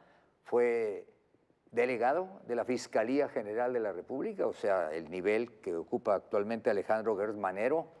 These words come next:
con todo lo que digan de que el señor estaba enfermo y todo, pues es el equivalente a lo que fue la Procuraduría General de la República. Entonces, el señor Héctor Viniegra,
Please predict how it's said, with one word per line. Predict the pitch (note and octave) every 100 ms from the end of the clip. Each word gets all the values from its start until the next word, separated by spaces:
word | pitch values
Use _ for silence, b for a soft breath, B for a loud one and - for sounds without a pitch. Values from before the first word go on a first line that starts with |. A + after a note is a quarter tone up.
| _
con | - F#2
todo | - C3
lo | C3
que | -
digan | A2+ C3+ D3+
de | A#2
que | G#2
el | G#2
señor | - G#2 A#2
estaba | A#2 - A#2+
enfermo | A2+ A#2 A#2+ C3+ C3
y |
todo, | - B2 D3+ B B B -
pues | -
es | C#3+ B2
el | D#3 B2+
equivalente | A#2+ A2 A2 B2+ C3+ C3+ A#2+
a | A2
lo | G2+
que | -
fue | G2+ B2+
la | C3 C3
Procuraduría | A#2+ A2+ - A2+ G#2+ G2+ G#2+ A#2+ F3+ E3+
General | - - G2 F2+ A2+ B2
de | A#2
la | F#2
República. | - - - G#3 G3 - - - _ b b b _
Entonces, | - G#2+ D3 B2+
el | B2
señor | - G2+ A2+ B2+
Héctor | C3 - C3
Viniegra, | B2 C3+ D3 C#3 A2+ C3